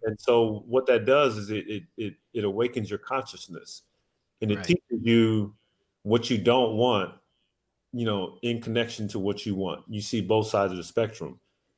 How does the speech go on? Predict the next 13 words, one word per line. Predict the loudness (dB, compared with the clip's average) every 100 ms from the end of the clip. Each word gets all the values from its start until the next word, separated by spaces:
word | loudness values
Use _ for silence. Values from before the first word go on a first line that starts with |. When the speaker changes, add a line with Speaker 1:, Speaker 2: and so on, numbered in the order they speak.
| _
Speaker 1:
So | 4 6
when | 6 4
you | 2
see | 4 4
that, | 6 4 4 0 -2
the |
only | 2 4 4
way | 6 4 4 0 -2
to | -2 0 0 -2 -4
achieve | -6 -4 0 0 2
that | 2 2
fifty-nine | 0 -4 -4 -4 -2 -2 -2 -4
is | -4 -4 -6